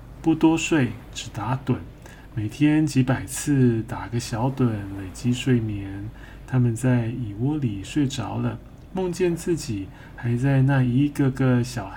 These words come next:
黑点的队伍中排着队呢。”虽然我们不知道蚂蚁实际上会不会做梦，会做什么梦，但是作者在文字里面的想象就是蚂蚁平日就是很勤劳，他们即使睡也只是小睡一下，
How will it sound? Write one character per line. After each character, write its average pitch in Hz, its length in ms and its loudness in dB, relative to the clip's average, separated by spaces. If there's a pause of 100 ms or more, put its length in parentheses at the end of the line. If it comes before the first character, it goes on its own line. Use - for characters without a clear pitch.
黑 170 140 -4
点 110 280 -2
的 104 280 -6
队 135 180 4
伍 104 200 0
中 123 440 2
排 113 220 -4
着 117 120 0
队 123 300 4
呢。” 95 160 -6 (960)
虽 147 180 4
然 135 100 6
我 110 80 2
们 98 140 -6
不 131 100 -2
知 123 160 2
道 117 200 2
蚂 104 180 -2
蚁 104 100 -2
实 104 200 -4
际 113 160 0
上 107 280 -2 (100)
会 117 180 0
不 110 160 -4
会 104 120 0
做 110 220 0
梦， 107 220 -2
会 110 120 0
做 107 240 -4
什 - 120 -10
么 90 80 -10 (120)
梦， 101 220 -8
但 120 140 2
是 123 280 2 (380)
作 135 140 2
者 113 140 0
在 120 180 0
文 101 180 -4
字 117 140 0
里 104 180 0
面 113 80 -2
的 107 100 -2
想 90 240 -8
象 110 240 -2
就 110 120 0
是 110 160 -6 (180)
蚂 113 180 0
蚁 127 220 2 (180)
平 113 280 -2
日 131 200 4
就 123 140 2
是 117 140 2
很 101 200 -6
勤 101 300 -8
劳， 90 260 -8
他 - 160 -4
们 143 120 2
即 127 180 0
使 113 220 -2
睡 135 260 2
也 110 100 2
只 107 200 -6
是 110 100 -2
小 87 320 -8
睡 123 300 0
一 104 160 -4
下， 107 280 -4